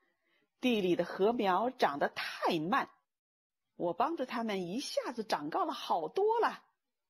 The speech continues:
他的儿子听了，连忙跑到田里一看，禾苗全都倒在地上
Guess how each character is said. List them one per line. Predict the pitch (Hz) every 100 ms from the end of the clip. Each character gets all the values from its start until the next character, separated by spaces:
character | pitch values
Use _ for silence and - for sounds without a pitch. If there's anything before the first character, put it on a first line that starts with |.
| _ _ _ _ _ _ _ _ _ _ _ _ _ _ _ _ _ _
他 | -
的 | 214
儿 | - 147 147
子 | 156
听 | - - 143
了， | 143 - _ _ _ _ -
连 | 151 165 220
忙 | - 180
跑 | - - -
到 | 156
田 | - - 160
里 | 220 175
一 | -
看， | - 220 165 - _ _ _ _ _ _
禾 | - - 156 170
苗 | 175 143 147 160
全 | - - 151 143 180
都 | - 269 269
倒 | 269 175 -
在 | - 151
地 | - 170
上 | - 135 -